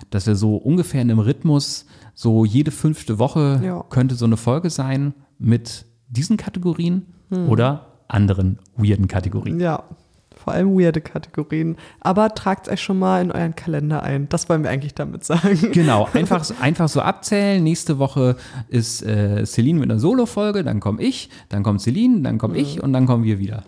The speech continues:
Speaker 1: Ne?
Speaker 2: Genau, irgendwie so.
Speaker 1: Irgendwie so.
Speaker 2: <laughs>
Speaker 1: Wir rechnen das noch mal nach.
Speaker 2: Mhm.
Speaker 1: Ja, das war's dann in dieser Woche mit dem Buch zur Woche vom Diffus-Magazin. Mein Name ist Daniel Koch.
Speaker 2: Mein Name ist Celine Leonora.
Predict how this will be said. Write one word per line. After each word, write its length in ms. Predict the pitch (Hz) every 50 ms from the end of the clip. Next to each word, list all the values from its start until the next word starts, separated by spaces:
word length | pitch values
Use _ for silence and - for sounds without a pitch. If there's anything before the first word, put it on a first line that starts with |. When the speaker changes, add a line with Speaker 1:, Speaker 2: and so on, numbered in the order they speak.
| - - - - - -
Speaker 1:
Ne? 100 | - 143
Speaker 2:
Genau, 300 | 202 147 143 143 139 -
irgendwie 300 | - - 196 - 165 165
so. 300 | 156 160 - - 147 143 _
Speaker 1:
Irgendwie 420 | - 202 151 160 165 160 - - 135
so. 240 | 123 - 101 95 95 - 120 139 139 143
Speaker 2:
<laughs> 280 | - - - - -
Speaker 1:
Wir 160 | - 120 113
rechnen 260 | 107 101 - 107 98 95
das 160 | 95 95 -
noch 140 | 107 95 90
mal 160 | 95 - -
nach. 240 | - - - 127 117
Speaker 2:
Mhm. 400 | 165 156 147 143 139 147 190 220 - - _ _ _ _ _ _ _ _ _ -
Speaker 1:
Ja, 260 | 165 269 294 - - - - _ _ _ _ _ _ _
das 440 | - 98 98 98 - - - - - -
war's 360 | 113 98 107 127 220 - -
dann 160 | - 156 131
in 80 | 117 107
dieser 260 | 101 95 98 90 92
Woche 320 | 92 92 - 101 101 101 - _ _ _ _ - - - _ _ -
mit 440 | 107 113 - - - - - -
dem 300 | - 104 95 92 101 98
Buch 220 | 87 131 190 - -
zur 220 | - - 151 123
Woche 360 | 110 107 104 - 104 98 101
vom 260 | 95 - - 95 92 92
Diffus-Magazin. 1000 | 90 90 - - 170 - - - 170 170 165 160 - - - 180 196 202 190 143
Mein 240 | 101 90 98 101 92
Name 240 | 87 92 90 92 90
ist 120 | - -
Daniel 220 | - - - -
Koch. 260 | - - 240 311 - - - _ _ _ _ _ _ _ -
Speaker 2:
Mein 160 | 170 160 151
Name 340 | 151 147 147 147 156 160 165
ist 160 | 165 160 -
Celine 280 | - 170 156 151 151 151
Leonora. 680 | 147 151 143 143 143 139 135 131 135 131 160 170 226